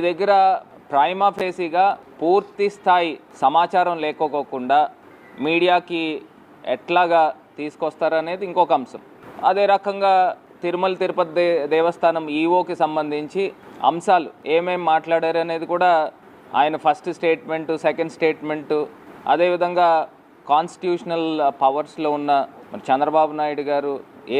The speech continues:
రకంగా మీడియాకి ఎంతో పవిత్రమైన తిరుమల తిరుపతి దేవస్థానం యొక్క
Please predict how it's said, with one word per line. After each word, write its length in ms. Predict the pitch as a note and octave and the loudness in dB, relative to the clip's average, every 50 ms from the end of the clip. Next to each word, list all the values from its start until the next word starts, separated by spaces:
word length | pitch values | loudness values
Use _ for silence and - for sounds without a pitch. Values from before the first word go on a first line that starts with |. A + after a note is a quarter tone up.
| D#3 D#3+ | 2 2
రకంగా 360 | D#3+ D#3 - D#3+ D#3 D#3 D#3+ D#3 C#3+ C#3 | 2 0 -2 -10 -4 -2 -2 -2 -2 -4
మీడియాకి 600 | D3 D3+ D3 D#3 D#3 D3+ D3+ D3 - - D3+ D3 D3 C#3 - - - - - - - C3 | -6 -4 -2 0 2 2 0 0 -4 -8 -8 -8 -8 -8 -10 -14 -20 -16 -8 -2 -2 -2
ఎంతో 240 | D3+ D3 - E3+ E3 E3 D#3+ - - - - _ _ - | -2 0 2 2 2 2 2 -2 -6 -16 -20 _ _ -2
పవిత్రమైన 680 | C#3 C3 C#3 E3+ E3+ - - F3 F3 E3 D#3+ D#3+ D#3 D#3 D3 C#3+ B2 G#2+ - | -2 0 0 -2 -6 -4 -2 -2 0 0 0 -2 0 0 0 0 0 -2 -4
తిరుమల 320 | D3+ C#3 D3 D#3 D#3+ D#3+ C#3+ - | -4 -4 -2 -2 -4 -4 -2 -4
తిరుపతి 300 | D#3 C#3 C3 D#3 D3 C3 B2 | -4 -4 -4 -6 -6 -2 -2
దేవస్థానం 540 | C#3 C#3 C#3+ C#3+ - - - C#3 C#3 C#3+ C#3 C#3 C3+ | 0 0 0 -2 -2 0 0 0 0 0 -2 -4 -4
యొక్క 180 | C3+ B2+ - | -6 -4 -2